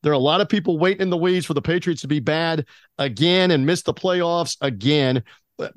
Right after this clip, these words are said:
Do you sense a little bit of anxiety or panic from dealing with Patriot fans and, and seeing how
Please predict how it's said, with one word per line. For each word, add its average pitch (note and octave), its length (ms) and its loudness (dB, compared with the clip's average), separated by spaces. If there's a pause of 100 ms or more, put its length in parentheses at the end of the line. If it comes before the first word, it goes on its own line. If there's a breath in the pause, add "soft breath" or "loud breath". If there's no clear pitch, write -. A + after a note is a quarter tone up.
Do C#3+ 120 2
you F#3 300 4
sense - 720 2 (320 soft breath)
a D3+ 80 4
little F#3 220 4
bit G3 100 4
of F3+ 100 4
anxiety E3 640 0
or D3 100 0
panic F3+ 420 -2
from C#3 160 -6
dealing D#3+ 300 -2
with D3 120 -2
Patriot F3+ 440 -2
fans F3 500 -2
and, C3 100 -2
and B2+ 200 -6
seeing F3 300 0
how E3 320 2